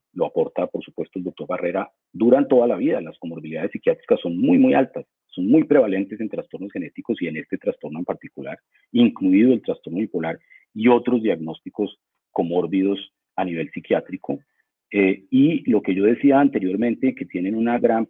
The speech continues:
predictibilidad, hoy en día tenemos la ventaja de que la mayoría de los, de los síndromes genéticos trabajan en red, es decir, hay una red a nivel mundial de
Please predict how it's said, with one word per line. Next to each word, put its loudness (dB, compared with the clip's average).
predictibilidad, 2
hoy 2
en -2
día 0
tenemos -4
la -2
ventaja -2
de -18
que -14
la -12
mayoría -6
de 0
los, -4
de -8
los -8
síndromes 2
genéticos -6
trabajan -2
en -2
red, 0
es -12
decir, -2
hay -4
una 0
red 4
a 4
nivel -4
mundial 0
de -2